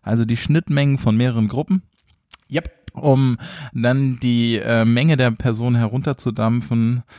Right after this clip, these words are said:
Speaker 1: aber dann, äh, eben einfach,
Speaker 2: Oh,
Speaker 1: ja, so
Speaker 2: warte,
Speaker 1: wie wir
Speaker 2: warte.
Speaker 1: es eigentlich vom normalen Sourcen auch kennen.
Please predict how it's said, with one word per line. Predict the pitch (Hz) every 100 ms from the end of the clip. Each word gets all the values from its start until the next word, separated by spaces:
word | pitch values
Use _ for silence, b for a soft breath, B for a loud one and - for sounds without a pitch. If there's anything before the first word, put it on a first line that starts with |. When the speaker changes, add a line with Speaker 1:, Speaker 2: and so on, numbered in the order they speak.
| b -
Speaker 1:
aber | 101 107
dann, | 107 110 110 113 -
äh, | 117 110
eben | 113 113 107 107 107 107 _ b b b
einfach, | - 107 - 104 -
Speaker 2:
Oh, | 113
Speaker 1:
ja, | 110 113
so |
Speaker 2:
warte, | 120 131
Speaker 1:
wie |
wir | 131
Speaker 2:
warte. | 127
Speaker 1:
es | -
eigentlich | 123 127 131
vom | 123
normalen | 120 113 117 131
Sourcen | - 123 -
auch | - -
kennen. | - 98 101 -